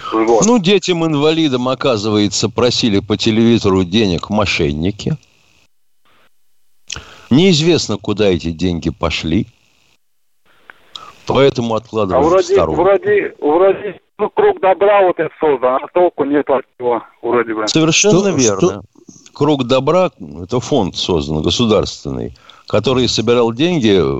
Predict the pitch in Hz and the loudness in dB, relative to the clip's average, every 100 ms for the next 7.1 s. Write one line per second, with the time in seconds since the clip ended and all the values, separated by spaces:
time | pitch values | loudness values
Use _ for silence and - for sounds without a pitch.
0 | - 104 113 120 120 107 95 - 143 143 | -4 -2 2 4 2 2 -2 -2 0 -2
1 | 123 87 - _ _ _ - 95 95 - | -2 -4 -6 _ _ _ -4 0 0 -2
2 | - 98 110 131 - 113 110 110 104 98 | -4 -2 0 0 0 0 2 2 2 -2
3 | - 107 98 87 87 92 95 117 92 95 | 0 0 -2 -4 -4 -4 -2 0 0 2
4 | 92 - 147 160 - 98 95 110 98 85 | 0 0 -2 -2 -8 -6 -4 -2 0 0
5 | 80 113 98 87 92 90 113 - 110 95 | 0 -2 0 -2 -2 0 0 0 0 0
6 | - - - 92 82 82 80 90 95 170 | 0 -4 -2 0 0 -2 0 0 2 -2
7 | - | -4